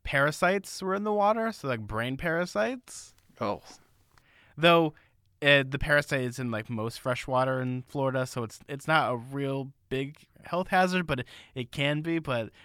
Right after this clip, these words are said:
Speaker 1: uh, there's other reasons for why it was closed. Uh, other ones that I would love to have visited is Body Wars, which they literally,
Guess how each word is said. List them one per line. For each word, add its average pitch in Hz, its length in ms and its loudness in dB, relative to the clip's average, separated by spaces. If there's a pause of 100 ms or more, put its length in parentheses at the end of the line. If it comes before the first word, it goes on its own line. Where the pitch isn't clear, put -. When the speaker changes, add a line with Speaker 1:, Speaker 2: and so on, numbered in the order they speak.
(160)
Speaker 1:
uh, 143 120 2
there's 156 200 0
other 156 260 2
reasons 127 420 -2
for 120 160 -8
why 107 180 0
it 82 60 -6
was 85 120 -10
closed. 170 540 0 (420)
Uh, 117 40 0
other 131 340 2
ones 139 320 0
that 127 100 -2
I 123 60 2
would 123 160 -2
love 127 220 -2
to 139 100 -8
have 120 120 -4
visited 120 500 -4
is 101 160 -6
Body 131 340 0
Wars, 131 460 -4
which 123 240 -10
they 123 120 -4
literally, 123 880 -2